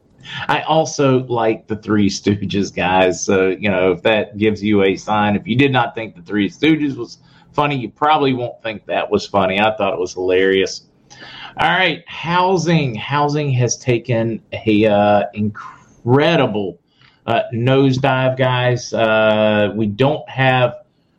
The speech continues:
you know, we are running behind on our statistics 'cause they take a while to pull together. But to give you an idea, um, uh,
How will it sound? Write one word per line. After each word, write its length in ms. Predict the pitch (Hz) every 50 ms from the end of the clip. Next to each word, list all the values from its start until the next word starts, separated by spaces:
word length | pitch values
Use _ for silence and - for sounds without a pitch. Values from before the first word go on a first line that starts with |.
| _ _ _ _ _ _ _ _ _ _ _ _ _ _ _
you 80 | - 151
know, 180 | 127 - - - - _ _ _ _ _ _ -
we 220 | 131 156 170 170
are 160 | 160 151 143
running 480 | 135 127 139 160 160 160 156 156 151 139
behind 480 | 135 127 123 135 131 123 113 110 104
on 140 | - 120 117
our 80 | 117 110
statistics 680 | - 131 127 - - 127 117 - - 113 104 - -
'cause 220 | - - 113 101
they 100 | 110 113
take 360 | 107 - 120 117 - - - -
a 120 | 127 113 110
while 520 | 98 98 104 110 113 113 113 113 113 113 -
to 480 | - - 117 107 104 107 104 101 98 98
pull 300 | - - - 123 117 110
together. 560 | 113 113 107 110 110 110 110 117 117 107 95
But 200 | 85 85 110 101
to 80 | - -
give 180 | 120 120 113
you 140 | 120 120 117
an 80 | 117 113
idea, 680 | 110 110 107 104 101 101 107 113 117 120 120 117 - - - _ _ _ _ _ - - - - - - - -
um, 640 | 123 117 117 117 113 110 110 110 110 113 113 110 - _ _ _ - 127
uh, 540 | 117 113 110 110 110 110 107 107 107 107